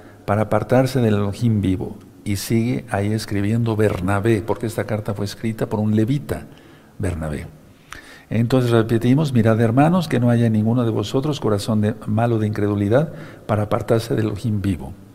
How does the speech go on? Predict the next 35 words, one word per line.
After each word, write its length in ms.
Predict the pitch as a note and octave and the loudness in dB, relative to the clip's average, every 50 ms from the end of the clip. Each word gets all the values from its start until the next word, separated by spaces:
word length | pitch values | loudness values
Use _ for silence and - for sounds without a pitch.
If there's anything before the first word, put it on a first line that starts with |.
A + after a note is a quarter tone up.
| - - - - - - - - - - _ - | -20 -20 -20 -20 -20 -20 -20 -20 -20 -20 _ -10
O 100 | F#2+ G#2 | -8 -6
sea, 260 | G2+ G#2+ F#2 F#2 F#2 | -4 -4 -4 -4 -4
que 140 | - F#2+ F#2+ | -6 -6 -4
no 140 | F#2 G#2+ | -4 -4
se 120 | G#2+ - C3 | -4 -2 -4
aparta 460 | B2 B2 - C3 C3+ C#3 - - A#2+ | -2 0 0 0 0 0 0 0 0
uno 240 | C3 C#3 C#3+ C3+ A#2+ | 2 2 4 4 4
de 120 | A#2 A#2 | 4 4
Yahshua 420 | B2+ D3+ D#3+ D#3 - G3 G3+ G3+ - - - - - - - - - | 4 4 2 2 2 0 -2 -2 -4 -8 -14 -18 -20 -20 -20 -20 -8
y 120 | - A2 A2 | -4 0 2
no 120 | A#2 B2+ | 2 2
se 140 | A#2 - C3+ | 2 2 2
aparta 380 | A#2 - - B2 B2 A#2+ - A2+ | 0 2 2 0 0 0 0 0
uno 180 | A2+ A#2+ B2 A#2 | 2 2 2 2
entonces, 440 | G#2+ G2 - A2+ A2+ G#2+ A#2+ A2 | 2 0 0 -2 -2 -2 -4 -4
por 120 | - G#2 G2+ | -2 -2 -4
lo 100 | G#2 G2 | -2 -2
tanto, 280 | - A2 A2 G#2+ G#2 | 0 0 0 0 0
de 80 | G2 G2 | -2 -2
la 140 | F2 E2 D#2 | -4 -4 -8
Keilah. 400 | D#2 D2+ C#2+ C#2+ E2+ F2 F2 - - - - - - - - - _ _ _ _ _ _ - - - - - - - - - | -8 -10 -10 -10 -10 -12 -12 -14 -18 -20 -20 -20 -20 -20 -20 -20 _ _ _ _ _ _ -20 -20 -20 -20 -20 -20 -20 -20 -18
Entonces 300 | - - A2+ A#2 A#2 B2+ B2 | -6 -2 -2 0 2 2 4
vamos 260 | D#3 F3 F#3 E3+ C#3+ | 4 4 4 4 4
a 80 | D#3 C#3 | 4 6
leer, 320 | C3+ C#3+ D3 D#3 D3+ - - - A2+ | 6 6 6 4 2 0 -2 -2 0
vamos 260 | B2+ C3+ D#3 D3+ - | 0 2 2 2 2
a 60 | C3+ | 2
ver 240 | B2 C3 C3+ - - - - - - - - - - | 4 4 4 2 0 -4 -12 -18 -18 -20 -20 -14 -6
Tercera 480 | - G2 F2 E2+ - - E3+ F#3+ G3 F#3 | -4 -4 -2 -2 0 4 4 6 6 6
de 100 | D#3+ C3 | 4 0
Juan, 400 | - - C3 B2 C3+ E3 G3 G3+ - - - - - - | 0 0 2 2 4 2 0 -2 -4 -8 -16 -18 -16 -10
el 200 | - G#2 G#2 G#2 | -6 -4 -4 0
verso 360 | G2 B2 C3+ C3+ C3+ - C#3 A#2 | 4 4 4 4 4 0 -4 -4
cinco, 540 | - - - - D3 C3 A2+ G2+ - - | -4 -4 -2 0 2 2 2 2 0 -2
amados. 460 | F2 E2 D#2+ D#2+ C2+ C#2 D2 - - | -2 -2 -2 -4 -4 -8 -10 -14 -16